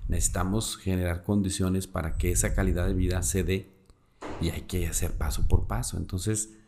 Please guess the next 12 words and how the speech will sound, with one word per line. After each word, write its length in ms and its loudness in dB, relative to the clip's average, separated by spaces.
sí 200 2
traigo 300 2
yo 140 2
una 160 2
visión 420 4
de 160 0
que 120 0
para 360 0
poder 360 2
dar 500 0
algo 440 2
extra, 580 0